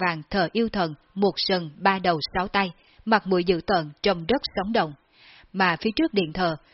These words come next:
có một hỏa hồng tiểu lô đỉnh, từ trong đỉnh bay ra khí trắng lượn lờ. Mùi đàn hương chính là từ trong làn khí trắng này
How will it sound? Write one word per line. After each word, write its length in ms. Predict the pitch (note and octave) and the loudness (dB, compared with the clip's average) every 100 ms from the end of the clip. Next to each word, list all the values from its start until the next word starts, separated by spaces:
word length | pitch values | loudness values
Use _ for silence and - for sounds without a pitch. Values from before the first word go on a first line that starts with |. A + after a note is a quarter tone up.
| _ | _
có 120 | - B3+ | 0 2
một 180 | B3+ - | 2 2
hỏa 160 | F3+ | 0
hồng 300 | E3 G3+ E3+ | 2 0 -2
tiểu 200 | D3+ F3+ | -2 -2
lô 200 | F3+ G3 | 2 2
đỉnh, 240 | F3 D#3 E3 - _ - _ | 2 -2 -6 -18 _ -20 _
từ 120 | A3 | 4
trong 200 | F#3+ C4 | 4 2
đỉnh 200 | G#3+ D#3+ | 0 2
bay 160 | G#3 F3+ | 0 0
ra 140 | F#3+ F#3 - | 0 -2 0
khí 200 | G#3 G#3 | -2 0
trắng 180 | G3+ A#3+ | -2 0
lượn 260 | G3+ D#3 | 0 0
lờ. 200 | E3+ D#3+ D3+ _ _ - G#3 | 0 -2 -4 _ _ -10 4
Mùi 160 | G#3 | 6
đàn 240 | F3 F3+ D#3 | 6 0 0
hương 220 | G3 G#3 - _ - | -2 -2 -8 _ 0
chính 160 | A3+ | 2
là 120 | C#4 F3 | 2 0
từ 200 | F#3+ E3+ | 0 0
trong 200 | B3 G#3+ | 0 0
làn 160 | F#3 D3+ | 0 0
khí 180 | G3+ F#3+ | -2 0
trắng 200 | G3 B3 | -2 0
này 220 | F#3 | -2